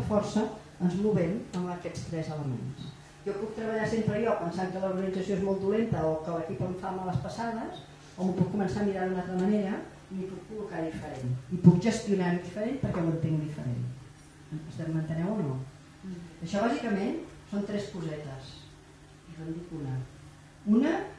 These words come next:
és aquesta, que això és molt simple, però jo ho dic, ho diré un moment. Si nosaltres tendim a pensar que l'organització té aquests dos elements, les persones i l'organització. Però aquesta dimensió del mig, que és la dimensió de poder o la dimensió relacional de la institució,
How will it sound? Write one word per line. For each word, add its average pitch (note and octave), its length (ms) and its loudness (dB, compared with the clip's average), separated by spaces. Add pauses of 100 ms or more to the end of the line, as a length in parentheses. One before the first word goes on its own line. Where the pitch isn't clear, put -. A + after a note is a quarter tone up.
(480)
és F3+ 80 -6
aquesta, D#3 480 -4
que - 80 -10
això E3+ 100 0
és G3+ 80 -2
molt G#3 160 0
simple, C#3 480 2
però D#3 160 0
jo E3 80 2
ho E3+ 140 -2
dic, E3 180 -8
ho D#3+ 140 -10
diré E3 260 4
un E3+ 140 4
moment. C3+ 340 -2 (400)
Si F3+ 80 2
nosaltres G3+ 320 2
tendim A3 300 8
a G3+ 100 6
pensar A3 320 6 (240)
que G3 160 -6
l'organització F3+ 720 2
té - 80 0
aquests G3 240 0
dos F3 160 2
elements, D3 420 2 (300)
les - 160 6
persones C#4+ 720 4
i G3+ 80 2
l'organització. E3+ 800 -2 (320)
Però F#3 160 -10
aquesta A3+ 260 -6
dimensió A3 460 4
del F#3+ 180 6
mig, A#3 300 6
que G3+ 100 -4
és F3 80 -4
la F3+ 120 0
dimensió F3 400 4
de F3 120 2
poder G#3+ 300 4 (160)
o D#3+ 100 2
la D#3+ 80 6
dimensió D#3+ 400 6
relacional F3+ 560 4
de E3 60 0
la D#3 100 0
institució, - 520 2